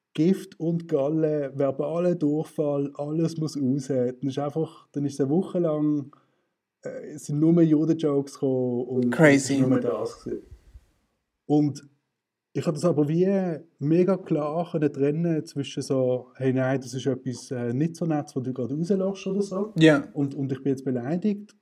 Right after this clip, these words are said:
Speaker 1: Zwischen einfach dem, ah, sie haben jetzt zum ersten Mal in ihrem Leben jemand Jüdisches, der sagt so, «Nein, das ist nicht ein komplettes Tabu und völlig verboten und was fällt dir eigentlich ein?»
Speaker 2: Ja.
Speaker 1: Sondern findet, «Haha, lustiger Joke», was auch immer, oder?
Speaker 2: Ja,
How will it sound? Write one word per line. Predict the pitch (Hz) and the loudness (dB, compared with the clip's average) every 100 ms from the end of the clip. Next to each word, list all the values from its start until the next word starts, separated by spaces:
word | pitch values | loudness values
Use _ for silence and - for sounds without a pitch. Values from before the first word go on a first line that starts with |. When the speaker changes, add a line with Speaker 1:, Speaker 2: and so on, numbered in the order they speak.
| _ _ _ _ _ - | _ _ _ _ _ -20
Speaker 1:
Zwischen | - 147 143 143 | -8 -6 -2 -2
einfach | 165 170 | -2 -4
dem, | 175 151 147 131 - _ _ _ | -4 -2 -2 -4 -12 _ _ _
ah, | 151 175 156 104 110 _ _ _ _ | -2 4 4 2 -4 _ _ _ _
sie | 165 | 0
haben | 156 | 4
jetzt | 147 139 - - _ | 4 4 -6 -20 _
zum | 160 165 | -8 -2
ersten | 160 190 190 180 | 2 2 2 2
Mal | 170 160 | 4 6
in | |
ihrem | 147 139 | 4 2
Leben | 127 156 131 143 143 | 0 -2 -2 -4 -2
jemand | 139 131 | -6 -4
Jüdisches, | 143 156 160 156 - | 0 0 0 -6 -8
der | 135 | -6
sagt | 143 135 135 | -4 -4 -6
so, | 131 | -6
«Nein, | 135 147 | -2 -2
das | 139 | -2
ist | |
nicht | 151 151 | -2 -2
ein | 165 | -2
komplettes | 160 - 151 147 | -6 -2 -2 -2
Tabu | - 143 147 156 156 147 127 _ _ _ | -6 -2 0 0 0 -2 -6 _ _ _
und | 135 | -8
völlig | - 147 143 | -2 2 2
verboten | 156 143 143 139 - 143 131 | 0 -2 -4 -4 -6 -4 -2
und | 135 131 | -2 -4
was | 131 120 | -6 -4
fällt | 131 127 | -4 -2
dir | 135 | -2
eigentlich | 120 123 127 | -2 -2 0
ein?» | 143 165 160 151 - | 4 4 4 0 6
Speaker 2:
Ja. | 160 156 | 8 8
Speaker 1:
Sondern | 139 131 127 | 4 0 2
findet, | 143 123 127 | 0 -2 -4
«Haha, | 151 160 170 156 | -6 0 2 2
lustiger | 165 170 170 160 147 | 0 -2 -4 -2 -2
Joke», | 131 143 147 143 - | -2 0 0 -2 -6
was | 127 | -8
auch | 127 | -6
immer, | 123 127 101 101 | -6 -6 -10 -12
oder? | 104 113 117 - - | -14 -10 -12 -6 6
Speaker 2:
Ja, | 156 143 143 | 8 8 2